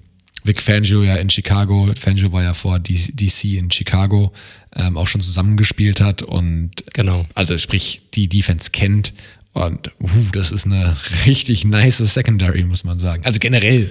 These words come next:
Speaker 1: auch, ne, d-, generell die ganze Defense.
Speaker 2: Es ist eine generelle gute, ist eine generell eine sehr gute Defense, muss man sagen. Auch hier natürlich,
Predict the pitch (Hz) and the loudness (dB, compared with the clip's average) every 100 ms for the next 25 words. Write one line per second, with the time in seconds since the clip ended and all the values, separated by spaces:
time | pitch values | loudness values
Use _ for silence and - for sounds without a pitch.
0 | - 107 95 104 120 113 - 120 123 110 | -4 -4 0 2 2 0 -4 -2 0 2
1 | 110 110 101 90 - - 131 - - 151 | 2 2 2 0 -2 -2 0 0 -2 -2
2 | 151 131 139 139 135 139 - 135 135 117 | 0 0 0 0 0 0 -2 -2 0 0
3 | 117 135 110 117 113 92 92 101 107 95 | 0 0 0 2 2 2 0 -2 -4 -4
4 | - 120 135 127 127 120 110 110 117 - | -4 -2 -2 -2 -4 -4 -2 -2 -2 -6
5 | - - 127 147 170 _ _ - 98 - | -8 0 0 0 -2 _ _ -10 -6 -2
6 | 117 131 - | 0 0 -6